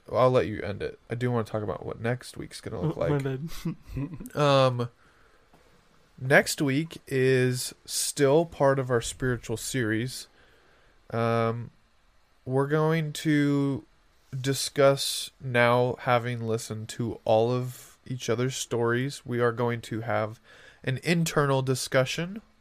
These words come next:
Speaker 1: just us three, about, uh, kind of maybe the same things that we've talked about, um, but we're gonna get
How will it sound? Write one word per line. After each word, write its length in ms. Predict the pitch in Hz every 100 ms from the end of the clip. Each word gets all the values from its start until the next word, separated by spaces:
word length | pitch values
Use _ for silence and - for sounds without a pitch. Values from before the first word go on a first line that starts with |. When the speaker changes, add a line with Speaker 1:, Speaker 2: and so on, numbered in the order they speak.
| _
Speaker 1:
just 300 | - 135 -
us 300 | - 117 -
three, 460 | - 120 120 131 156 - - - - - _ -
about, 720 | 120 120 117 117 - - - -
uh, 500 | 107 110 107 110 117 - _ - _ _ _ _ _
kind 220 | - 240
of 240 | 269 190 165 -
maybe 300 | 175 285 285
the 120 | 208
same 300 | - 185 170
things 400 | 165 165 147 151
that 140 | 147 -
we've 360 | 131 123 127
talked 280 | - 120 117
about, 440 | 117 113 113 113 - _ _
um, 520 | 127 120 110 104 95 -
but 100 | 135
we're 100 | 123
gonna 200 | 160 160
get 360 | 147 147 127